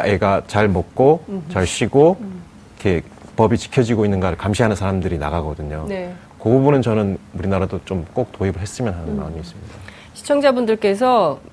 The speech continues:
Speaker 2: 메시지를 많이 보내주고 계시는데요. "방송국에서 촬영할 때 스텝은 방송 장비를 위한 도구의 일부분이라고 생각하기 때문에 그런 거 아닙니까?" 이런 의견 보내주시고 계시고요.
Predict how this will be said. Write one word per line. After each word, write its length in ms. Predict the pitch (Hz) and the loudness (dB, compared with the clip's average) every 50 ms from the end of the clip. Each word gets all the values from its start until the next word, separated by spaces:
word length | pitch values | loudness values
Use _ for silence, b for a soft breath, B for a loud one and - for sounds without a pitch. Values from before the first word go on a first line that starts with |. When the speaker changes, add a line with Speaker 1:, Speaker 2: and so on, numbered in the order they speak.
| - - | -14 -8
Speaker 2:
메시지를 440 | 170 185 196 - - - 233 226 220 | -6 -6 -6 -6 -4 -4 -2 -2 0
많이 260 | 185 160 175 208 226 | 0 0 0 0 -2
보내주고 680 | 208 196 190 196 196 196 185 - - 175 180 185 185 | -4 -4 -2 0 0 0 -2 -4 -8 -10 -6 -6 -6
계시는데요. 840 | 175 - 165 156 - 202 196 185 180 175 175 202 240 254 226 180 - B B B B B B B B B B | -6 -6 -6 -6 -4 -2 -2 -2 0 0 0 2 2 2 0 0 -4 B B B B B B B B B B
"방송국에서 720 | - 196 220 233 302 311 311 302 294 277 277 277 277 277 269 | 0 0 2 2 2 0 0 2 2 2 2 4 4 2 2
촬영할 540 | 262 - 302 294 311 302 302 285 277 277 | 2 2 2 4 6 6 6 4 2 2
때 140 | 269 254 247 | 2 0 0
스텝은 480 | 247 - - - 285 269 247 269 262 254 | 0 0 -4 0 0 0 2 2 0 -2
방송 400 | 233 - 165 185 202 220 247 247 | -2 0 0 0 2 2 0 0
장비를 540 | - - 151 165 180 185 226 226 226 226 214 | 0 -2 -2 -4 -2 -2 -2 0 0 0 0
위한 240 | 190 190 196 202 196 | 2 2 2 2 2
도구의 560 | 196 - 175 175 185 208 214 208 208 202 - | 0 -6 -6 -4 0 2 4 4 4 4 2
일부분이라고 720 | - 196 202 202 240 220 226 226 214 214 190 190 185 175 | 0 -2 -2 0 -2 -2 -2 0 0 2 2 2 2 0
생각하기 520 | 185 - 262 262 262 262 254 - 240 220 214 | 0 -2 -2 -2 -2 -2 -2 -2 -2 -2 -2
때문에 340 | 202 190 180 170 170 175 165 | 0 0 0 0 0 -2 -2
그런 200 | 165 156 156 156 | 0 -2 -2 0
거 60 | 175 | 0
아닙니까?" 440 | 180 151 143 143 143 131 - - 185 | 0 0 0 -2 -4 -4 -2 0 0
이런 200 | 185 165 165 170 | 0 0 0 0
의견 320 | 160 151 147 156 151 151 151 | -2 0 -2 -2 -2 -2 -4
보내주시고 540 | - 180 180 175 170 175 165 - - 175 170 | -4 -4 -4 -4 -4 -4 -6 -4 -4 -4 -4
계시고요. 540 | 165 151 - - 165 170 220 247 214 165 | -4 -6 -6 -6 -2 0 2 2 2 0